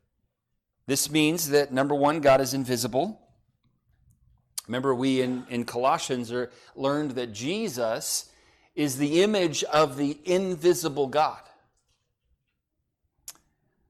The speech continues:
So God is invisible. Number two, we s-, under this, God does not have any flesh and bones.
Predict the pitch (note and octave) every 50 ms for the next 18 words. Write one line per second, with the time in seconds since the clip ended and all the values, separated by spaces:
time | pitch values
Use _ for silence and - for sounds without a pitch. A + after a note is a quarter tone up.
0 | _ _ - - - D#3 D3 C#3+ C3+ A#2 - - - - - - C#3+ D3+ E3 F3
1 | D#3 D3+ E3 D#3 C3+ D3 D#3+ C#3 C3 B2 A2+ C3 C#3 D#3+ F3 D#3+ - - - _
2 | _ _ _ _ _ _ _ _ _ A#2 A#2+ D3 D#3 D3 D3 - - G#3 G#3 F#3+
3 | F3 E3 D#3+ D3+ - - - - - - - - - - - - C#3+ D3 D3 D3
4 | C#3 D3 D#3+ E3 - - - - C3 A#2+ D3 D#3 D#3+ D#3+ D#3 D3+ D#3 D3 - D#3+
5 | D#3+ D#3 D3+ C3 D#3 E3 E3 D#3+ D#3+ D#3 D#3 D#3 D#3 D#3 D#3+ D#3 D3+ D3 - -
6 | D3+ D3+ D3 C#3+ C#3+ - - - C#3+ C3 B2 A2+ D3 E3 E3+ D3 B2+ C3 D#3+ F#3
7 | - - - - -